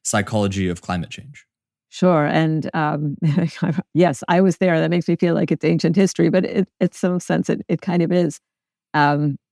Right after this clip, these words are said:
Speaker 2: I first started thinking about the psychology of environmental issues and vermi-, environmental problems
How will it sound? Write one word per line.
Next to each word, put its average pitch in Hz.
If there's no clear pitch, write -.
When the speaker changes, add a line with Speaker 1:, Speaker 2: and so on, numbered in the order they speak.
Speaker 2:
I 214
first 175
started 156
thinking 180
about 151
the 170
psychology 160
of -
environmental 143
issues 160
and 147
vermi-, 151
environmental 151
problems 151